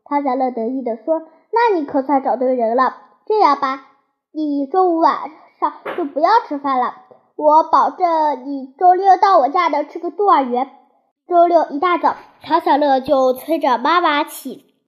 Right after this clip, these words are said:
床，给汤姆准备好吃的。妈妈胸有成竹，妈妈早，胸有成竹地说：“妈妈早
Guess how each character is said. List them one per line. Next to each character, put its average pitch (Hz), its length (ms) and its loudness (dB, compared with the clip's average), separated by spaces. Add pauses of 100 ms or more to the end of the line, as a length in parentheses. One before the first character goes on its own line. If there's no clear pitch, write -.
(160)
床， 262 340 -2 (280)
给 320 300 2
汤 359 340 -2
姆 294 340 -4
准 302 420 -4
备 320 220 2
好 294 240 -8
吃 - 260 -10
的。 302 160 -2 (540)
妈 320 120 0
妈 285 340 -6
胸 392 260 -2
有 269 180 0
成 254 320 -4
竹， 269 220 -2 (260)
妈 392 160 0
妈 330 380 0
早， 247 340 -4 (460)
胸 370 260 -4
有 226 320 0
成 254 360 -8
竹 262 160 -8
地 240 200 -4
说： 339 260 -2 (520)
“妈 415 180 0
妈 359 280 -2
早 - 280 -6